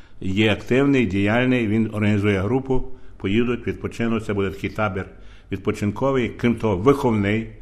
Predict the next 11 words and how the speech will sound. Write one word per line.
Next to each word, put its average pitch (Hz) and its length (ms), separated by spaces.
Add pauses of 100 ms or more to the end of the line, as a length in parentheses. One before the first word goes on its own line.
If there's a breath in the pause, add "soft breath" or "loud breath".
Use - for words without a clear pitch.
в - 40
християнському 104 640
напрямку. 113 580 (360 loud breath)
Там 110 160
люди 110 240
знайомляться, 110 640
і - 20
діти 120 300
між 104 140
собою 104 280
знайомляться. 98 560